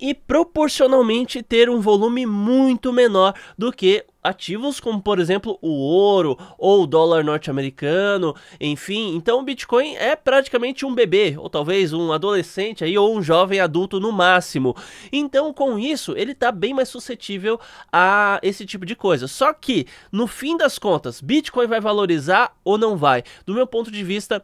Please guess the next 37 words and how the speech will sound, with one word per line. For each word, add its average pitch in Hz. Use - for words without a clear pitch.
existe 185
uma 202
possibilidade 185
muito 254
forte 185
de 175
vermos 185
aí 180
mais 202
valorizações 196
do 165
Bitcoin, 202
porém 240
há 196
uma 247
tendência 220
de 202
que 208
o 208
Bitcoin 196
oscile 226
cada 202
vez 180
menos, 147
e 156
digo 185
isso 196
por 254
conta 202
da 196
maturidade 214
de 202
mercado 196
que 185
vem 175
crescendo 180
bastante. 170